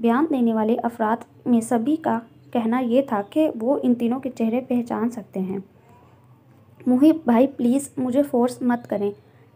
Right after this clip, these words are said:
मैं कुछ नहीं जानती। कोशिश करने के बावजूद सूफिया मुगीस का सच इन में से किसी को नहीं बता पाई थी, बल्कि वो बेतहाशा रोने लगी। तुम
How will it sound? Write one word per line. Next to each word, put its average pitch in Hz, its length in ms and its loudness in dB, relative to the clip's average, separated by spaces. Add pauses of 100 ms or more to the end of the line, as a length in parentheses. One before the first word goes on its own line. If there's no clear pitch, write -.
मैं 311 120 2
कुछ 320 360 -4
नहीं 247 240 4
जानती। 220 460 -2 (440)
कोशिश 311 240 0
करने 311 220 2
के 311 100 0
बावजूद 233 580 2 (100)
सूफिया 262 340 0
मुगीस 254 380 0
का 247 120 -2
सच 240 340 0
इन 262 140 -6 (500)
में 240 140 2
से 233 140 -2
किसी 269 260 -4
को 285 120 -2
नहीं 247 220 0
बता 226 280 -4
पाई 208 260 -2
थी, 269 340 -4
बल्कि 240 260 0
वो 269 140 2
बेतहाशा 233 640 -2
रोने 208 220 -2
लगी। 190 340 -6 (640)
तुम 330 180 6